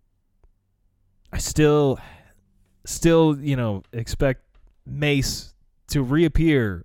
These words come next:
in this v-, universe at some point. Maybe it'll be in the Ahsoka series. Or, I don't know. They got the New Republic or what? No, not the New Republic. That won't, won't be a thing. Um,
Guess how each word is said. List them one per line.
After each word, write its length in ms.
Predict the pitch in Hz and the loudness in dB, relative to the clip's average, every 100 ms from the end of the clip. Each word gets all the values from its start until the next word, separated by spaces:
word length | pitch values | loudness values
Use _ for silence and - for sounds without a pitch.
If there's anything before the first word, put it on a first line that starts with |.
| - | -12
in 160 | 123 | -10
this 380 | 120 107 - - _ _ _ _ _ _ _ _ _ _ | -6 -6 -6 -12 _ _ _ _ _ _ _ _ _ _
v-, 280 | 156 127 123 - | -14 -12 -14 -10
universe 480 | 151 156 147 143 139 | -2 2 4 4 2
at 100 | 117 | -2
some 200 | 139 131 | -2 0
point. 280 | 113 104 98 | -2 -2 -2
Maybe 220 | 123 147 | 2 4
it'll 140 | 151 | 4
be 200 | 143 143 | 4 2
in 120 | 143 | 2
the 140 | 135 117 | 0 -2
Ahsoka 460 | 107 - 131 135 | 0 0 0 0
series. 760 | 123 147 143 143 139 127 - - _ _ _ _ _ _ _ _ _ _ _ _ _ _ _ _ _ _ | -2 0 2 2 0 -2 -6 -16 _ _ _ _ _ _ _ _ _ _ _ _ _ _ _ _ _ _
Or, 640 | 120 113 110 107 104 101 - _ _ _ _ _ _ _ - - | -10 -6 -4 -4 -4 -8 -12 _ _ _ _ _ _ _ -20 -16
I 60 | |
don't 160 | 113 107 | -14 -12
know. 280 | 98 85 87 _ _ _ - | -12 -14 -18 _ _ _ -20
They 260 | 110 110 | -16 -12
got 140 | 104 104 | -12 -12
the 80 | 92 | -8
New 180 | 117 120 | -6 -6
Republic 600 | 95 - 123 131 - 127 | -2 -4 -2 -8 -8 -8
or 80 | |
what? 200 | 113 127 | -8 -8
No, 260 | 135 127 127 | -8 -8 -8
not 200 | 123 120 | -8 -10
the 60 | 98 | -10
New 180 | 95 | -10
Republic. 440 | 85 85 90 87 87 | -10 -8 -8 -10 -14
That 140 | 92 | -16
won't, 200 | 90 71 _ _ _ _ _ _ - | -16 -18 _ _ _ _ _ _ -20
won't 120 | - | -18
be 120 | - | -18
a 60 | - | -18
thing. 260 | 57 53 _ _ _ _ _ _ - | -20 -20 _ _ _ _ _ _ -12
Um, 540 | 110 101 92 80 69 | -8 -6 -6 -10 -16